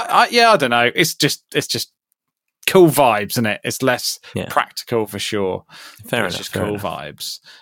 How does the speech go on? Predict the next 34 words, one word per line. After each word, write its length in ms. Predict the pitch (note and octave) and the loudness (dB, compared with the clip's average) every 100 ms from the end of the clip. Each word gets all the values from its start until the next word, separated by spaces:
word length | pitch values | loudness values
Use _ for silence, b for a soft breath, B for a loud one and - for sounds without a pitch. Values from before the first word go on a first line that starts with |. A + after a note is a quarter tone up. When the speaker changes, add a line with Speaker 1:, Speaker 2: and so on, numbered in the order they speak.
| b | b
Speaker 2:
So 140 | E3+ | 2
some 180 | - A3 | 4 4
of 60 | |
the 160 | A2 F#3+ | 6 6
Speaker 1:
Uh, 20 | |
Speaker 2:
other 120 | F3+ D#3+ | 4 4
things 340 | E3+ C#3+ C3 | 4 4 4
they've 300 | C#3 B2+ - | 4 4 4
got 300 | - B2+ - | 4 4 4
on 280 | B2+ A#2+ A#2 | 4 4 4
the, 460 | A2 A2+ A2 G2 G2 - | 4 4 4 0 -4 0
on 140 | A2+ | 0
the 60 | A2 | 2
vintage, 720 | F#2 A#2 - A2 G2 - - - _ | 2 0 0 -2 0 -6 -6 -10 _
uh, 320 | G#2+ G2 F#2+ - | -4 -2 -4 -8
the 140 | A#2+ A2 | -6 -6
Pro 220 | - A#2+ | 0 0
Shop 340 | - A#2+ - - _ | 0 -2 -4 -14 _
gallery, 440 | B2 G#2 G2 A2+ _ _ | 0 0 0 -4 _ _
um, 540 | - F#2+ F2+ F#2+ - C#3 - B B _ | -6 -6 -6 -10 -14 -18 -20 B B _
the 120 | - | -10
instrument 480 | - A#2 - A2+ F#2+ | -6 -6 -6 -8 -8
gallery, 320 | G#2+ F#2+ G2 A2 B B B | -4 -4 -4 -6 B B B
is 460 | D3 C#3+ C3+ - - | 2 4 4 2 0
one 280 | - B2 D3+ | -2 2 4
of 180 | D3 - | 4 2
their 180 | C#3 C3 | 4 4
vintage 380 | A#2+ D3+ C3 - | 4 2 0 0
V 320 | G#2+ C#3 D#3+ | 2 2 2
sixes, 960 | - - - G3+ - - G2+ F#2 A#2+ - | 0 -2 2 2 2 -6 -4 -4 -2 0
which 180 | - | 0
is 120 | B2 - | -2 2
their 540 | A#2+ A#2 A#2 A2+ A2+ | 2 4 2 2 0
Stratocaster. 1200 | A2 - - C#3 D#3 - B2+ G2 E2+ - - G2 | 0 -2 0 2 2 0 -4 -4 -4 -6 -4 -6